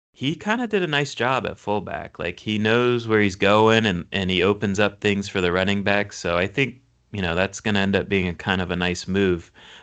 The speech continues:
But yeah, overall, the offensive line, you know, I was craving a D J Scaife move to right tackle. I think it, it has proven to be the best move for this particular offensive line.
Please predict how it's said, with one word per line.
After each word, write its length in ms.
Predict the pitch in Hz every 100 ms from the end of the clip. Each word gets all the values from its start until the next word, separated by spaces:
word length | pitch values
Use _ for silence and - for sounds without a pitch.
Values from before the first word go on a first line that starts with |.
| -
But 100 | 135
yeah, 160 | 127
overall, 360 | 113 127 143 131
the 120 | 117
offensive 480 | 113 123 135 127 101
line, 560 | 98 104 107 104 104 - _ _ _ _ _ _ _ _ _ _
you 100 | 131
know, 240 | 117 101 98 - _ _ -
I 200 | 98 107
was 400 | 107 104 - - _ _
craving 680 | - - 101 101 101 98 98 98 _ -
a 80 | 95
D 200 | 104 101
J 160 | 104
Scaife 500 | 101 - 101 98 98
move 280 | 98 101 101
to 140 | 98 98
right 220 | 101 98
tackle. 440 | 110 104 101 110
I 100 | 92
think 300 | 87 98 92
it, 180 | 95 - _ _ _
it 200 | - 92
has 480 | 87 95 92 90 85
proven 420 | - 110 98 101 95
to 100 | 98
be 440 | 98 101 104 107 -
the 100 | 87
best 320 | 92 90 -
move 320 | 98 104 107
for 260 | - 101 101
this 360 | 98 104 104
particular 580 | - 107 104 101 101 98
offensive 480 | 95 95 101 92 90
line. 460 | 92 101 104 123